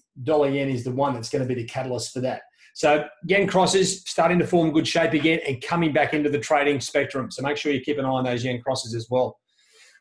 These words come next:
All right, guys, that's pretty much, uh, a bit of a wrap from me. The, um, Bank of England's gonna be the, um,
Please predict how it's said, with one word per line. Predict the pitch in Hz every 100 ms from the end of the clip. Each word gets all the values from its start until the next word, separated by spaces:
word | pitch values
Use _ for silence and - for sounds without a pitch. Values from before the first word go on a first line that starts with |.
| -
All | 165
right, | 175
guys, | 170 170 170
that's | 180
pretty | - 180
much, | 180 180 -
uh, | 180 165 160 165
a | 143
bit | 180
of | 160
a |
wrap | 160 160 160
from | 151
me. | 170 202 214 - _ 143
The, | 151 156 156 151
um, | 151 147 139
Bank | 165 160
of |
England's | 165 165 151 127
gonna | 160
be | 156 156 147
the, | 143 139 139
um, | 135 131 117